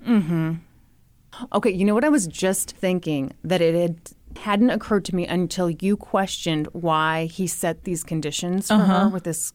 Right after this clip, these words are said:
Speaker 1: school project.
Speaker 2: Yeah.
Speaker 1: When I was a reporter, every now and then, someone would get, get nervous or say they didn't want me to record the interview.
Speaker 2: Uh-huh.
Speaker 1: And I always hated that.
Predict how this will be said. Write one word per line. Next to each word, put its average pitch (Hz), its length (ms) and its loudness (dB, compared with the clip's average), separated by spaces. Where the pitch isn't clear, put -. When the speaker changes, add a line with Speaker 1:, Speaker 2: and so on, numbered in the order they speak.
Speaker 1:
school 180 320 -2
project. 165 560 -2
Speaker 2:
Yeah. 220 200 2
Speaker 1:
When 202 180 2
I 170 200 0
was 226 160 2
a 262 60 2
reporter, 214 720 2
every 233 580 4
now 233 380 6
and 147 180 0
then, 80 380 -8
someone 214 540 4
would 233 160 4
get, 262 220 2
get 208 220 2
nervous 214 400 4
or 208 80 0
say 190 220 0
they 185 160 4
didn't 190 400 2
want 180 300 -2
me 175 120 0
to 165 80 -6
record 165 680 -2
the 170 100 -2
interview. 180 560 -2
Speaker 2:
Uh-huh. 180 340 2
Speaker 1:
And 170 240 0
I 180 240 2
always 208 480 2
hated 330 540 0
that. 120 360 -6